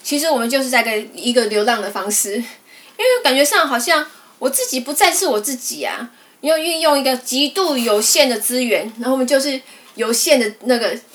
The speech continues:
金钱，以最纯粹的眼光啊，去探索这个世界啊。像我们在穿梭在那个欧洲小巷子里面，努力去寻找我，我们想要找的那个的目标啊，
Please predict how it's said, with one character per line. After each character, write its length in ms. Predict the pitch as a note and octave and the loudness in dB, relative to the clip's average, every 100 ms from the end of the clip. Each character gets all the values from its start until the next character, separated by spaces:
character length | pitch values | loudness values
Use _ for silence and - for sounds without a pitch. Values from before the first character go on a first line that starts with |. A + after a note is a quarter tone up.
| - | -6
金 180 | B3+ C4+ | 0 2
钱， 340 | - - B3+ - - - _ - - _ | 2 0 -2 -6 -14 -20 _ -20 -20 _
以 260 | B3+ B3+ A#3+ | -4 -4 -4
最 220 | - F#4+ | -2 -2
纯 220 | - C4 | 4 4
粹 160 | C4 D4 | 6 6
的 80 | C4 | 6
眼 260 | A3+ G#3 | 4 -2
光 160 | A3+ A3 | 0 0
啊， 260 | G3+ G3+ A#3+ | 0 -2 -4
去 100 | D#4 | -8
探 240 | - D4+ | 0 2
索 220 | C#4 G#3 | 2 -2
这 80 | G3+ | 0
个 100 | A#3+ | 0
世 240 | A#3 B3+ A3+ | 0 -4 -4
界 220 | A#3+ G3+ | 0 0
啊。 200 | F3+ G#3+ - - | 0 -6 -16 -6
像 180 | D#4 C4 | 0 0
我 40 | |
们 100 | A#3 | 2
在 100 | B3+ | 0
穿 240 | B3 C4 | 2 0
梭 180 | C4 C4+ | 2 2
在 200 | B3+ C4 | 2 2
那 120 | B3+ | 0
个 120 | B3+ A3+ | 0 2
欧 160 | C4 | 4
洲 200 | C4 C4 | 6 6
小 220 | B3+ G3+ | 4 2
巷 300 | F#3 - A3+ | 0 2 2
子 80 | G3+ | 2
里 60 | F3+ | -6
面， 260 | G#3 G3+ - - - - | -4 -4 -6 -16 -18 -10
努 140 | A3+ | -4
力 160 | C4+ D#4+ | 0 0
去 80 | E4+ | 0
寻 240 | B3+ B3+ | -2 0
找 240 | B3+ G#3 | 2 2
我， 260 | G3+ G3+ - | 2 -2 -4
我 40 | G#3 | -4
们 180 | G#3+ A#3+ - - - | -2 -2 -4 -10 -10
想 260 | - A3+ | 0 2
要 80 | C4+ | 2
找 200 | C#4 F#3+ | 2 0
的 100 | G3+ | 2
那 140 | A#3 B3 | 0 0
个 320 | G#3 G3 A3+ - - - - - _ | 0 0 -4 -12 -20 -20 -20 -20 _
的 140 | A#3 A#3 | -4 -2
目 180 | D4+ C4+ | -2 -2
标 280 | B3+ A#3 | 2 4
啊， 360 | A#3 A3+ A#3 B3+ | 4 4 2 -2